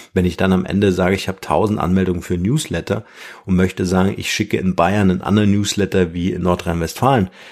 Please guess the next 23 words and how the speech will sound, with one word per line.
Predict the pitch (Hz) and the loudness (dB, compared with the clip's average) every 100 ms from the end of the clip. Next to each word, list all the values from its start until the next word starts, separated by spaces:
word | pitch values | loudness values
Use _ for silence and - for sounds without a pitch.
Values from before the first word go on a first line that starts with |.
| - | -6
dann | 82 87 | -4 0
muss | 101 104 | 0 0
ich | 95 | -4
das | 101 - | -6 -6
ja | - | -4
irgendwie | 98 95 98 90 | -2 0 0 0
managen | 92 113 135 - 90 | 2 2 2 -2 -6
können. | - 65 - | -10 -12 -12
Kann | - 107 | -2 2
das | 95 90 | 2 0
die | 90 | -4
Software, | 85 92 92 - 117 | -2 -2 -2 -4 -2
Newsletter-Software? | 101 107 - - 107 - 110 - 120 127 - - - - | 0 0 -2 -4 -4 -4 -6 -6 -8 -8 -14 -20 -20 -8
Und | 95 | 0
die | 92 | 2
ganzen | 107 104 104 | 2 0 -2
Kundenbeziehungen, | - 170 180 110 90 - 95 92 90 | 2 2 2 2 0 -2 0 0 2
wo | 98 | 0
werden | 104 117 113 | 0 0 -2
die | 147 | 0
denn | 110 | 0
erfasst? | 80 - - - - - | -2 -8 -10 -10 -14 -8
Ja, | 107 | -8